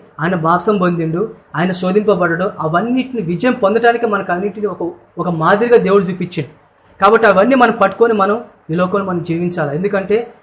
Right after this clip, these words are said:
దేవుడు రాకడ ఎంతో దగ్గర అయిపోయింది. కాబట్టి మనకు దేవుడు ఒక పని ఇచ్చిండు, మన కాలం, ఆ పనిని ముగించుకొని మన కాలాన్ని ముగించుకోవాలి. అందుకే దేవుడు మనకి ఎన్ని శ్రమలు వచ్చినా సరే వాటన్నిటి నుంచి దేవుడు మనకు విజయం ఇస్తున్నాడు. ఎంతో భయంకరమైన శ్రమలు, వ్యాధులు, రోగాలతో బాధపడుతున్నా సరే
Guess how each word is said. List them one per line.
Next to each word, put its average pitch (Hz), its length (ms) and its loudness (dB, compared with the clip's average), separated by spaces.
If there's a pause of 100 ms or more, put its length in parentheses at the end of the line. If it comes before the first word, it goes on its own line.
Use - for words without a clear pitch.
(160)
దేవుడు 185 240 2
రాకడ 185 200 0
ఎంతో 180 220 2
దగ్గర 185 260 2
అయిపోయింది. 185 360 -2 (400)
కాబట్టి 208 300 4
మనకు 190 220 -2
దేవుడు 190 280 6
ఒక 214 60 0
పని 185 260 -2
ఇచ్చిండు, 196 260 -4
మన 175 200 -4
కాలం, 180 400 -2 (220)
ఆ 165 80 2
పనిని 202 280 4
ముగించుకొని 220 500 0
మన 202 180 -2
కాలాన్ని 175 360 -2
ముగించుకోవాలి. 156 520 -6 (460)
అందుకే 202 280 2
దేవుడు 196 320 2
మనకి 185 280 -2
ఎన్ని 202 160 -2
శ్రమలు 196 320 0
వచ్చినా 196 220 -4
సరే 190 280 -6
వాటన్నిటి 208 760 -2
నుంచి 220 120 -2
దేవుడు 185 280 0
మనకు 175 180 -2
విజయం 170 260 -2
ఇస్తున్నాడు. 175 400 -6 (260)
ఎంతో 208 240 2
భయంకరమైన 202 440 2
శ్రమలు, 175 400 -2
వ్యాధులు, 170 500 -2
రోగాలతో 190 520 0
బాధపడుతున్నా 190 580 -4
సరే 196 360 -4